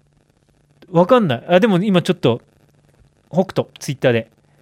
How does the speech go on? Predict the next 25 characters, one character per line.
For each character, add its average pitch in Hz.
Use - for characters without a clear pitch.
で 285
も、 180
シ -
ャ 285
ー 214
プ、 127
豆 202
部 196
は 185
同 151
じ 175
で 190
は 127
と。 -
カ 180
タ 165
カ 214
ナ 165
に 131
豆 151
に 262
漢 147
字 135
の 127
部 190